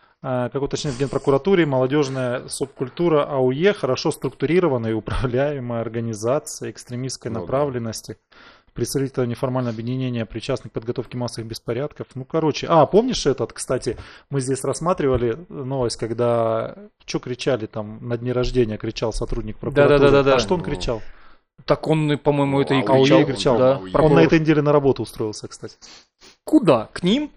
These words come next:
Speaker 1: Нет.
Speaker 3: В организацию?
Speaker 2: Смотрящим.
Speaker 1: Адвокатом теперь.
Speaker 3: Ну, считай,
Speaker 2: Слушай,
Speaker 3: к ним.
Speaker 2: нет, так теперь знаешь, как будут кричать?
Speaker 1: Как?
Speaker 2: Теперь А У Е, запрещённая в России организация. <laughs> Вот так вот
Speaker 1: На
Speaker 2: просто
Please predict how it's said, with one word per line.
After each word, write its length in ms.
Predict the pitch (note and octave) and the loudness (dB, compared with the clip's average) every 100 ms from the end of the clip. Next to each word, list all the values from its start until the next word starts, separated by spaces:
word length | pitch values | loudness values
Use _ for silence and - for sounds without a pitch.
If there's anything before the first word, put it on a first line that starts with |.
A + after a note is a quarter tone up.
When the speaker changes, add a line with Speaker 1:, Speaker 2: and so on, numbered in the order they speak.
| C3 | -10
Speaker 1:
Нет. 340 | A#2+ A#2+ A2 | -6 -6 -2
Speaker 3:
В 60 | A#2 | 2
организацию? 560 | C#3 D3+ D3+ G3 - E3+ | 4 4 6 6 8 6
Speaker 2:
Смотрящим. 760 | C3 B2+ D3+ G#2 - G2 F#2+ - - | 6 6 4 4 2 0 -4 -6 -2
Speaker 1:
Адвокатом 640 | B2+ C3+ D3+ B2 A2 A2 | 0 2 2 2 -2 -2
теперь. 280 | G#2 A#2 A2 _ _ - _ - _ _ - | -10 -12 -14 _ _ -20 _ -20 _ _ -4
Speaker 3:
Ну, 100 | B3+ | -2
считай, 280 | - F3+ D#3 | 0 2 2
Speaker 2:
Слушай, 80 | |
Speaker 3:
к 20 | B2 | 0
ним. 180 | A2 - _ _ _ - - - - - | -6 -10 _ _ _ -20 -20 -20 -16 -4
Speaker 2:
нет, 360 | D3 C#3 G#2 | 0 0 0
так 160 | D3 - | -8 -8
теперь 280 | F#3+ G#3+ F3+ | -4 -2 0
знаешь, 320 | G3+ A#3+ - | 2 0 0
как 200 | D3+ C3 | -4 -4
будут 280 | B2 G#2+ - | -8 -10 -12
кричать? 460 | A2 A2 A2 F#2+ - - - _ _ - - | -10 -8 -8 -8 -10 -20 -20 _ _ -18 -10
Speaker 1:
Как? 140 | - | -6
Speaker 2:
Теперь 240 | D3+ C3+ - | -6 -8 0
А 200 | C#3 A3+ | 6 8
У 100 | C4+ | 10
Е, 300 | C4 C4+ G3 | 10 10 8
запрещённая 640 | C#3 C#3+ C#3 D#3 C#3 B2 | 6 2 2 0 2 2
в 60 | A2+ | 0
России 260 | A2+ A2 | -2 0
организация. 640 | G2 F#2+ G2 F#2 F#2 - - | -2 -4 -10 -8 -10 -10 -8
<laughs> 500 | B2+ E3 - - - | -4 -4 -6 -8 -4
Вот 140 | - | -2
так 180 | - D3 | 0 -2
вот 140 | C3+ | -2
Speaker 1:
На 80 | C#3+ | -2
Speaker 2:
просто 120 | D3 | -2